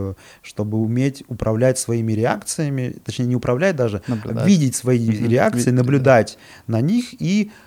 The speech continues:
Speaker 1: а, э, чувствовать больше. Да, то есть для меня медитация поз-, э, позволили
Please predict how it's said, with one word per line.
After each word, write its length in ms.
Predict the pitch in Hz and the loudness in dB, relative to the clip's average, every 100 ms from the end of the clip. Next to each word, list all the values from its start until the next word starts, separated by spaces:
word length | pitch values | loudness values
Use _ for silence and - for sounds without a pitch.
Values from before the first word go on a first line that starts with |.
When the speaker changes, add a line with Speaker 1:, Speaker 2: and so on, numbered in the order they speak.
| _ | _
Speaker 1:
а, 540 | - 110 110 107 107 107 104 - - | -2 0 2 2 2 -2 -4 -8 -8
э, 140 | 110 | -8
чувствовать 400 | - 180 - 113 | 0 0 2 -2
больше. 420 | 101 107 104 123 - _ _ _ _ - | 0 -2 -2 -12 -16 _ _ _ _ -6
Да, 220 | 123 160 | -2 -2
то 60 | - | -2
есть 80 | 104 | -4
для 80 | 120 | -2
меня 180 | 147 | 0
медитация 720 | 160 127 120 147 165 - 131 113 - - _ | 0 0 4 2 2 0 0 0 -8 -20 _
поз-, 180 | 113 - | -4 -2
э, 520 | 120 110 110 107 104 | 0 0 0 0 -2
позволили 600 | - 110 123 151 127 117 | -2 -2 0 2 2 2